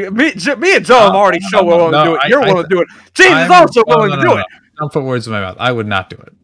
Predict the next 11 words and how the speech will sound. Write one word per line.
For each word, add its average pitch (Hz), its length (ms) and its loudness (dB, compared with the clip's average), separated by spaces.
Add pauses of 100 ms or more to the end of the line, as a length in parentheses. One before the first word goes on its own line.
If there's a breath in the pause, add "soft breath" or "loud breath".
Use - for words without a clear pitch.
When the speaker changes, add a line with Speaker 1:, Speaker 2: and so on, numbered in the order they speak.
(920)
Speaker 2:
I 143 160 2
would 165 100 0
only 147 180 -6
do 135 180 -2
it 127 60 -4
in 120 140 -8
retaliation, 110 920 -6
fighting 113 360 -4
fire 104 260 -2
with 95 140 -14
fire. 95 440 -18